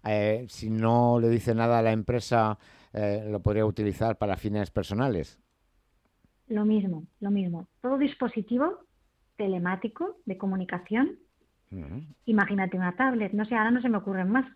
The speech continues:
Speaker 2: gadgets estos, no sé.
Speaker 1: Sí, sí, sí.
Speaker 2: Pero mira que hay cada vez más, ¿verdad?
Speaker 1: Pues
Speaker 2: Que son propiedad de la empresa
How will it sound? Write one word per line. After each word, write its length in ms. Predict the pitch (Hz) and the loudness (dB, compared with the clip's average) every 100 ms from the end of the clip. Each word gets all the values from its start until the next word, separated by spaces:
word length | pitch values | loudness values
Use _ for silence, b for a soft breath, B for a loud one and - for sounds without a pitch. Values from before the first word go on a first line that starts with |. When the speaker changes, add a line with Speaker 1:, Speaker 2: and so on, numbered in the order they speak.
| - | -10
Speaker 2:
gadgets 540 | 190 233 202 180 170 | -2 -2 -2 -4 -4
estos, 320 | 220 - 175 190 | -8 -6 -6 -4
no 120 | 180 | -2
sé. 80 | 175 | 0
Speaker 1:
Sí, 360 | 107 101 123 | 2 2 -2
sí, 160 | - 92 | -4 -6
sí. 180 | 90 104 | -4 0
Speaker 2:
Pero 640 | 226 214 202 202 202 196 185 | 2 4 4 2 -2 -6 -2
mira 240 | 208 233 | 0 0
que 100 | 226 | 0
hay 180 | 202 262 | 2 2
cada 180 | 247 185 | 2 0
vez 140 | 208 226 | 2 2
más, 200 | 233 226 | 2 0
¿verdad? 240 | 202 269 294 b b b _ _ - _ _ - | 0 -2 -6 b b b _ _ -20 _ _ -2
Speaker 1:
Pues 200 | 240 226 | 0 2
Speaker 2:
Que 60 | |
son 360 | 311 302 190 - _ - | 4 4 2 -2 _ 0
propiedad 380 | 233 226 214 | 0 4 4
de 80 | 320 | 4
la 60 | 302 | 4
empresa 460 | 196 175 170 160 | 2 0 -4 -6